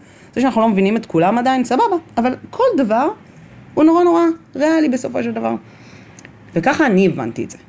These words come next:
אז אני מעבירה את זה גם ככה הרבה פעמים. זאת אומרת, זה מעגל נשי, אבל אני מסתמכת על גרפים, ואני מסתמכת על דברים. ולפעמים נשים אמרו לי, "אבל זה לא מעניין." כאילו, הגרף שלך, "אז מה אם את מראה שככה צריכה להיראות תשוקה, או כך צריך להיראות חשק?" אבל, "היי,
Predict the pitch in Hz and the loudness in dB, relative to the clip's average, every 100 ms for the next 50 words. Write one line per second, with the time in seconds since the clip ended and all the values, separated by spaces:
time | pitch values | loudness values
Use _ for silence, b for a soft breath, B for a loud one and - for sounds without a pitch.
0 | - - - - 180 226 277 302 320 330 | -20 -20 -20 -6 -2 2 2 2 0 2
1 | 311 269 254 269 247 175 156 151 147 175 | 2 2 0 0 -4 -4 -4 -4 -6 -2
2 | 160 160 160 156 214 311 220 180 294 - | 0 2 2 2 2 2 2 0 -2 0
3 | 160 160 170 180 185 208 208 208 202 170 | 0 0 0 0 -2 -4 -4 -4 -2 -2
4 | 147 151 151 151 151 151 151 160 156 160 | -2 -4 -2 -2 -2 -2 -4 -2 -4 -4
5 | 165 151 147 160 151 147 B B B B | -6 -6 -2 -2 -2 -4 B B B B
6 | B B B 147 175 185 240 269 285 262 | B B B -4 -2 0 -2 0 -2 0
7 | 269 262 262 262 226 190 180 185 208 214 | 0 2 2 0 0 0 2 0 0 0
8 | 254 208 151 156 - - - - - 180 | 0 0 -2 -4 -14 -20 -20 -20 -6 -2
9 | 165 160 156 165 160 165 156 156 151 170 | 0 0 0 -2 -2 -4 -4 -2 0 2
10 | 214 233 - 180 180 180 165 175 170 - | 2 -2 -2 0 0 -2 -6 -4 -6 -6
11 | 165 170 165 160 156 151 156 156 - 160 | -6 -2 -2 0 0 -2 -4 -6 -8 -8
12 | - 156 165 - 160 165 165 - 151 151 | -2 0 0 -2 -4 -4 -6 -6 -6 -4
13 | 151 139 151 151 - 143 - - - B | -4 -4 -4 -6 -10 -10 -10 -18 -20 B
14 | B B B 185 180 175 277 311 302 | B B B -2 0 2 2 0 -2